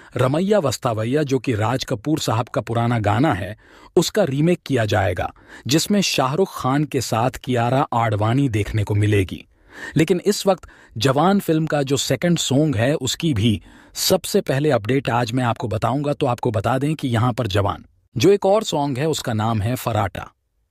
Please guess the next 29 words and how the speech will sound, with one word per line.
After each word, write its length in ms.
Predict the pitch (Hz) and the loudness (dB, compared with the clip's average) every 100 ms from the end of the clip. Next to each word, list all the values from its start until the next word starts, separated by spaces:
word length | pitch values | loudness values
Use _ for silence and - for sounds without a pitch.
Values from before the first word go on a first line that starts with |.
| - | -4
जी 160 | 107 135 | 2 2
हाँ, 200 | 87 - _ _ _ _ | 2 -6 _ _ _ _
सॉन्ग 380 | - 143 143 156 | -2 0 2 0
का 100 | 120 | -2
नाम 280 | 110 104 98 | -2 -2 -2
है 100 | 104 | -4
फराटा। 480 | - 101 87 - - _ _ _ - 110 | -4 -6 -6 -8 -14 _ _ _ -10 0
जिस 200 | 156 - | 0 0
सॉन्ग 640 | - 156 - _ - 147 | 0 0 -2 _ -4 0
में 200 | 135 151 | 2 2
हमें 360 | 113 127 139 127 - _ - | 2 4 2 0 -6 _ -4
शाहरुख 640 | - 139 131 147 - - | 0 0 0 -4 -6 -4
खान 260 | 117 135 151 | -2 0 0
लर 140 | 156 | -2
देखा 360 | 123 110 135 123 | -2 -2 -2 -2
है, 100 | 143 | -2
तो 100 | 139 | -2
आपको 280 | 123 - | -4 -6
पता 320 | 110 104 131 127 | -6 -4 -2 -2
है 120 | 131 | -2
कि 140 | 143 | -4
जवान 460 | 107 107 104 123 135 | -2 0 2 0 0
में 240 | 131 127 | -2 -2
दीपिका 380 | 104 98 113 123 | -4 -4 -4 -4
पादुकोण 640 | - 107 101 101 117 135 | -2 -2 -2 -4 -2 -2
का 180 | 117 107 | -2 -2
भी 140 | 98 113 | -2 -2
कैमियो 420 | 104 98 101 90 | -2 0 0 -2
है। 200 | - | -6